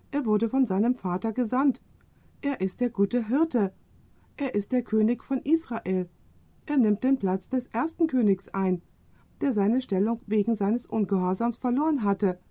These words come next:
Er wurde in Bethlehem Ephrata geboren. Der Kampf dauerte vierzig Tage. Alles schön und gut. Aber wie betrifft mich das?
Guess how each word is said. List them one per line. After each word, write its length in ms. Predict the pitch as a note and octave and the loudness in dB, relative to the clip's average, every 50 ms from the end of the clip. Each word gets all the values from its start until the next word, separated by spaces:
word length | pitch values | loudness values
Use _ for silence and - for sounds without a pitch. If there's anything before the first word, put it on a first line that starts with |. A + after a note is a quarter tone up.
| _ _ _ _ _ _ _ _ _ _ _ _ _ | _ _ _ _ _ _ _ _ _ _ _ _ _
Er 160 | - C4+ A#3 | -4 -2 0
wurde 220 | G3+ A3 A3 B3 - | 0 2 2 0 0
in 180 | - B3+ B3+ | 0 0 0
Bethlehem 580 | - B3+ D#4 D#4+ E4 C4+ A#3 G#3+ G3+ G3 F3+ - | 2 2 2 2 2 2 2 2 2 2 0 -2
Ephrata 540 | - B3 B3+ - - - A#3+ D4 D#4+ - C#4 | -4 -8 -8 -6 -6 -6 -4 -4 -2 -2 -4
geboren. 600 | G3+ - A3 G3+ - G#3 G3+ G3 F#3 F#3 F#3 F#3 - _ _ _ _ _ _ _ _ _ _ _ - | -2 -2 -4 -2 0 0 0 2 2 0 -2 -2 -6 _ _ _ _ _ _ _ _ _ _ _ -6
Der 100 | C#4 C#4+ | -6 -6
Kampf 460 | - - - G3 G3+ A3+ G#3+ - - - - | -4 -4 -2 0 0 0 -2 -4 -10 -10 -6
dauerte 400 | G#3 F#3 F3 F3 G3 G3 C4+ C4 | -4 -2 0 0 0 0 -2 -4
vierzig 420 | - - F#3+ F#3 - - B3+ A#3 - | -2 -2 -4 -2 -2 -4 -6 -6 -4
Tage. 420 | - G#3+ B3 C#4 B3 A#3 F#3+ F#3 - - _ _ - - _ _ - - _ _ - | -4 -4 -2 0 0 0 -2 -2 -6 -12 _ _ -20 -20 _ _ -20 -20 _ _ -4
Alles 360 | D4 D#4+ D4+ G#3+ F#3 F3+ - | 0 2 4 4 2 2 2
schön 200 | - G#3+ G3+ G3 | 2 4 4 4
und 160 | F3+ E3+ - | 4 2 0
gut. 320 | - C#4+ D#4+ D4+ - - - - _ _ _ _ - - - | 4 6 6 6 4 2 -10 -20 _ _ _ _ -20 -12 -6
Aber 440 | - C#4 D#4 D#4+ C4+ G3+ F#3 F3 - _ _ _ _ - - | -2 -2 0 2 2 0 0 -2 -4 _ _ _ _ -10 -2
wie 160 | A3+ A3+ G#3 | 0 0 2
betrifft 500 | F#3 F#3 F3+ - - F3 E3 - - - | 2 0 0 -2 -4 -6 -6 -6 -4 -2
mich 240 | A3+ D#4 - - - | 0 0 0 0 0
das? 340 | F#4 E4+ C#4 - - - | 0 0 0 -2 -4 -10